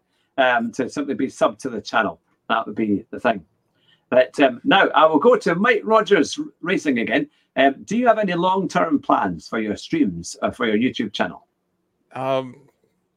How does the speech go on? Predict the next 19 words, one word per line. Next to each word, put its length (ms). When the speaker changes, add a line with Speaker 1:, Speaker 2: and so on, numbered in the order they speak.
Speaker 2:
you 80
know, 180
I 60
haven't 280
really 280
thought 280
about 240
any 200
long-term 560
plans. 480
I 60
kind 220
of 100
take 240
each 260
day 400
as 220
it 140
comes, 600